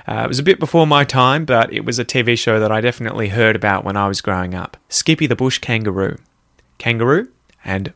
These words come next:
roo. All right, number three,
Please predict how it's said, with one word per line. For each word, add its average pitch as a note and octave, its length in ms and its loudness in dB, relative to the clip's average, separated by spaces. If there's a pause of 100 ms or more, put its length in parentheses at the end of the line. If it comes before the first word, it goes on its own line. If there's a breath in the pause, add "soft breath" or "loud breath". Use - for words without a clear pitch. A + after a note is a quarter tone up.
roo. F#2 460 -2 (760)
All C3 160 4
right, B2+ 480 4
number D3 320 2
three, C3 800 4